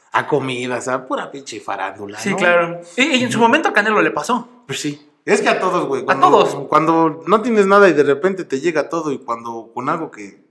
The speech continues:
Speaker 1: siempre habías soñado o habías querido y te llega así,
Speaker 2: Claro.
Speaker 1: no, hombre, imagínate.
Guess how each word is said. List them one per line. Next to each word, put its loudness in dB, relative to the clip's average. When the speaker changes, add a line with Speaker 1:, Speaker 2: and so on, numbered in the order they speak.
Speaker 1:
siempre -8
habías -4
soñado -10
o -6
habías -8
querido -12
y -12
te -16
llega -12
así, -16
Speaker 2:
Claro. -6
Speaker 1:
no, -14
hombre, -20
imagínate. -16